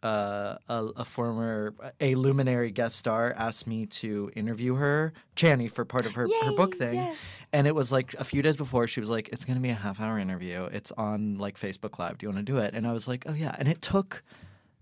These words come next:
Speaker 1: zero effort. It took
Speaker 2: Ah.
Speaker 1: zero
Speaker 2: 'Cause you're good at
Speaker 1: effort.
Speaker 2: this.
Speaker 1: And I, I,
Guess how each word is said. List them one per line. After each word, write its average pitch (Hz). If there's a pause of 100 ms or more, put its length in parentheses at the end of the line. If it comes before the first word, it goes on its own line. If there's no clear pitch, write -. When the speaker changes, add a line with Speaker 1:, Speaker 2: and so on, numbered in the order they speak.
(360)
Speaker 1:
zero 131
effort. - (140)
It -
took 170
Speaker 2:
Ah. - (260)
Speaker 1:
zero 156 (180)
Speaker 2:
'Cause 196
you're 208
good 175
at 170
Speaker 1:
effort. -
Speaker 2:
this. - (440)
Speaker 1:
And 131 (380)
I, 123 (160)
I, 113